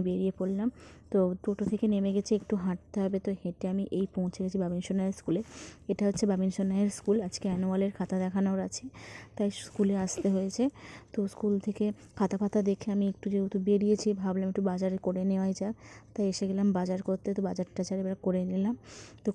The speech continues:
করে নিয়ে আমি এবার বাড়ি এসে গেছি। তো এবার দেখবো বাবিন সোনাই কী করছে ঘরে বসে বসে। ওকে বলে গেছি পড়া করতে, ও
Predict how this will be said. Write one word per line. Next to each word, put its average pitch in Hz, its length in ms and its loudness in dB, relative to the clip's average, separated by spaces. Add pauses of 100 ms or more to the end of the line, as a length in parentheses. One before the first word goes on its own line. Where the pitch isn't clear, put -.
করে 196 240 4
নিয়ে 208 200 6
আমি 196 180 4
এবার 202 200 4
বাড়ি 175 240 0
এসে 196 180 -2
গেছি। 196 200 2 (380)
তো - 100 -12
এবার 202 140 2 (100)
দেখবো 202 300 2
বাবিন 190 280 2
সোনাই 202 240 2 (120)
কী 247 80 4 (120)
করছে - 300 -2 (100)
ঘরে 180 260 4
বসে 180 220 -2
বসে। 185 180 -2
ওকে 196 200 -2
বলে 185 200 2
গেছি 208 160 2 (120)
পড়া 190 260 2
করতে, 196 280 0 (380)
ও - 20 -14